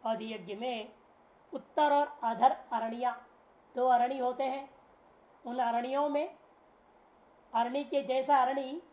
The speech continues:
को बना करके लोग खेलते भी हैं। आपने देखा होगा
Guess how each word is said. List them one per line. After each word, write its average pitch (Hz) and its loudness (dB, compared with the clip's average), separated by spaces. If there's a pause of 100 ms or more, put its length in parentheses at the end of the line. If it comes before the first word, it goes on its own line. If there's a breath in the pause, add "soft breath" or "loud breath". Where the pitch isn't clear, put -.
(200)
को 277 -12
बना 254 2
करके 269 -2
लोग 277 0
खेलते 285 -4
भी 170 -14
हैं। 117 -20 (800)
आपने 202 -14
देखा 240 -6
होगा 196 -6